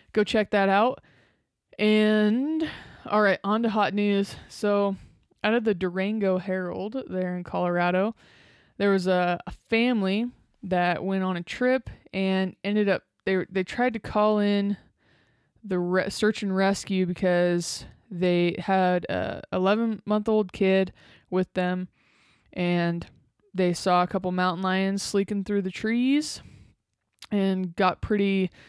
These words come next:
upset about it, thought the mountain lions were stalking them. So they called in search and rescue.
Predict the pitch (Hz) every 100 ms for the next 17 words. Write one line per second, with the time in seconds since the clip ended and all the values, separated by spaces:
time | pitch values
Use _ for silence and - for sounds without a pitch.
0 | _ _ - 190 240 226 208 202 196 -
1 | 190 190 190 185 185 185 185 180 - 190
2 | 180 196 185 185 185 185 _ _ _ _
3 | _ - - 190 185 214 214 208 190 190
4 | - 190 208 208 - 214 202 202